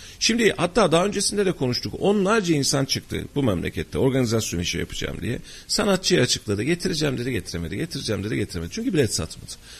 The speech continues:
Ve biz dedik ki o günden bu yana, ben bu kendime de eleştirim, ben de böyle düşündüm, işin açıkçasını söyleyeyim.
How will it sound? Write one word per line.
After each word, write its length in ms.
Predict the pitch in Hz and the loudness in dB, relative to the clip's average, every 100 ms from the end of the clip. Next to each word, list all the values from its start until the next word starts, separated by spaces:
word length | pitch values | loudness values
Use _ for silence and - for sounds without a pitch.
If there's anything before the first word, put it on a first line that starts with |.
| - | -4
Ve 100 | 233 | 0
biz 200 | 233 196 | 0 4
dedik 280 | 151 170 - | 4 4 2
ki 100 | 107 | 2
o 120 | 143 | 4
günden 320 | 160 117 98 | 4 2 2
bu 80 | 117 | 2
yana, 240 | 98 85 - | 2 0 0
ben 220 | 131 120 113 | 0 0 0
bu 180 | 143 143 - | 0 0 2
kendime 400 | 147 143 120 95 | 2 4 4 2
de 80 | |
eleştirim, 440 | 87 87 - 92 120 | 2 0 -2 -2 2
ben 160 | 143 | 2
de 100 | 95 | 2
böyle 220 | 90 82 82 | -2 -4 -6
düşündüm, 300 | - 78 - | -6 -6 -4
işin 220 | - 92 | -2 0
açıkçasını 520 | 82 - - - 82 | -2 -4 -6 -4 -6
söyleyeyim. 320 | 82 - 98 | -6 -4 -4